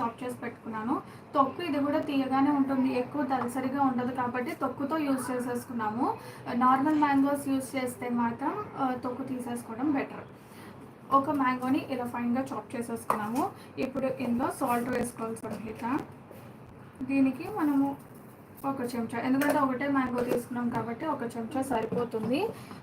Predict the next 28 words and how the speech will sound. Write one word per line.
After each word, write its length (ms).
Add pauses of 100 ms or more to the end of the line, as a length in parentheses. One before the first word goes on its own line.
ఆ, 160
మనం 300
ఎక్కువ 200
క్వాంటిటీస్‌లో 640
చేసుకున్న 440 (600)
రెసిపీస్‌కి 640
మనం 260
కరెక్ట్గా 520
క్వాంటిటీస్ 600
అవి 260
చెప్తాం. 300 (520)
కారం 320
కూడా 180
ఒక 160
చెంచా 400
వేసుకుంటున్నాము. 920 (1120)
ఇది 120
ఎక్కువ 220
రోజులు 300
నిల్వ 260
ఉండదండి, 480
ఒక 320
one 240
to 100
two 220
days 280
ఉంటుంది 320
అంతే. 420